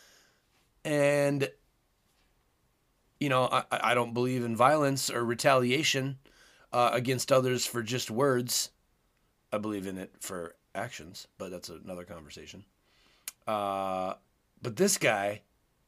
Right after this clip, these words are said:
is awesome. And he, you know, says in there, "You guys are trying to silence free speech. It's gonna come back to bite you in the ass," blah, blah, blah, right? And we've all, <laughs> I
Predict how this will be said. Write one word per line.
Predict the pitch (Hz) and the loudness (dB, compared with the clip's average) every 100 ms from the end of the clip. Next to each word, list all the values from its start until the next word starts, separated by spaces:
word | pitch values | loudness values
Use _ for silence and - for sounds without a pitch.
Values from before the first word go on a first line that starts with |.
| _ | _
is | 180 180 | -2 4
awesome. | 220 220 - - _ _ _ - - _ - | 6 4 -2 -8 _ _ _ -20 -20 _ -4
And | 160 160 156 156 147 - _ _ _ _ _ _ _ _ _ _ _ - | -2 0 -2 -2 -4 -8 _ _ _ _ _ _ _ _ _ _ _ -6
he, | - 190 190 185 - - | 0 4 4 0 -4 -4
you | 160 | 0
know, | 156 | 2
says | 139 196 185 | 6 6 6
in | 170 | 2
there, | 147 135 139 139 _ _ _ _ _ _ _ _ _ _ _ _ - | 2 2 2 -2 _ _ _ _ _ _ _ _ _ _ _ _ -4
"You | 156 | 6
guys | 170 156 | 6 6
are | |
trying | 156 175 151 | 4 4 4
to | 147 - | -2 -2
silence | - 165 160 156 | 6 6 6 0
free | - 160 160 | -2 0 2
speech. | - 190 196 - | 2 2 2 2
It's | 123 | 0
gonna | 156 139 | 0 0
come | 147 147 | 2 4
back | 143 139 | 4 4
to | |
bite | 131 139 135 | 4 4 4
you | 139 | 0
in | 135 | 0
the | 156 | 0
ass," | 165 151 | 0 -2
blah, | - 117 | 2 2
blah, | 131 | 4
blah, | 135 151 | 6 6
right? | 107 139 170 - - - - - | 6 4 2 -4 -20 -20 -20 0
And | 170 165 160 143 - _ _ _ _ _ _ _ _ _ _ | 4 4 4 0 -8 _ _ _ _ _ _ _ _ _ _
we've | - 190 | 2 6
all, | 185 226 240 131 110 | 10 10 8 6 4
<laughs> | |
I | - | 0